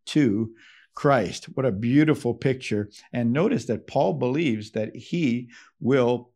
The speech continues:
not just be a spectator when all this is happening,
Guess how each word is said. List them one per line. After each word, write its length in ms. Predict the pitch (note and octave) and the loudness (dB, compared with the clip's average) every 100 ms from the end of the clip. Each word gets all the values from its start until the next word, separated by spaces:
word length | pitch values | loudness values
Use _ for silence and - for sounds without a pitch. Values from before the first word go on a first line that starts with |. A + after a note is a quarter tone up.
| _ _ _ _ _ - - | _ _ _ _ _ -16 -4
not 300 | C3 C#3+ B2 | 0 0 -2
just 300 | C3 B2+ B2+ | -2 -2 -2
be 120 | C3 | -2
a 80 | G2 | -2
spectator 880 | - - C#3+ C#3+ B2 A2 A2 A#2+ - | -4 -2 -2 -2 -4 -4 -4 -8 -8
when 180 | A2+ | -4
all 200 | A2+ A2+ | -2 -2
this 200 | A2 G#2 | -4 -6
is 120 | A2+ A2 | -8 -6
happening, 480 | C3+ C3+ A2+ A2 | -6 -6 -6 -8